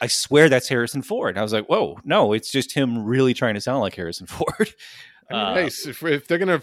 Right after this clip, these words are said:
Speaker 2: if they really are dead set on keep ma-,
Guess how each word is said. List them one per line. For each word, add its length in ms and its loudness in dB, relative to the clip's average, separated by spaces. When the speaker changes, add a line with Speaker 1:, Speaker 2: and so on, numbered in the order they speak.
Speaker 2:
if 140 -8
they 120 2
really 340 4
are 200 6
dead 480 0
set 260 2
on 160 -4
keep 260 -8
ma-, 160 -2